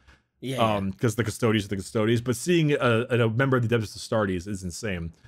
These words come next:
Speaker 2: And sometimes
Speaker 1: Okay.
Speaker 2: the, the Guardsmen outperform the Astartes because sometimes you just have those kinds of men in there.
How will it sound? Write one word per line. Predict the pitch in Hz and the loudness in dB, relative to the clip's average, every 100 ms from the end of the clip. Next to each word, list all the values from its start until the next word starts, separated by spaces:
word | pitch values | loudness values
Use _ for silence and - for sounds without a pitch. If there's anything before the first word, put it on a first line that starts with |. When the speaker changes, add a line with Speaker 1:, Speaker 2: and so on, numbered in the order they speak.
| - _ _ _ _ _ | -20 _ _ _ _ _
Speaker 2:
And | 147 160 | 0 0
sometimes | - 262 247 285 330 233 | 0 -2 0 0 2 2
Speaker 1:
Okay. | |
Speaker 2:
the, | 175 180 160 139 | 2 4 4 2
the | 127 143 135 120 110 107 123 | 2 2 4 4 0 -4 -2
Guardsmen | 139 175 190 208 190 | 2 2 2 2 2
outperform | 123 151 - 185 - 175 190 170 | 4 2 2 -4 2 4 4 4
the | 170 | 2
Astartes | - - 185 247 110 95 | 2 2 2 4 0 0
because | 139 120 139 127 120 - _ _ _ _ _ _ _ 123 | -4 0 2 2 -2 -10 _ _ _ _ _ _ _ -16
sometimes | 135 139 185 214 214 | -4 0 2 2 2
you | 196 | 2
just | 185 | 2
have | 170 170 180 | 0 0 4
those | 135 175 | 4 4
kinds | 165 170 175 175 | 2 0 2 4
of | 180 | 4
men | 147 185 185 | 4 4 2
in | 120 175 | 2 2
there. | 170 98 87 | 2 0 -2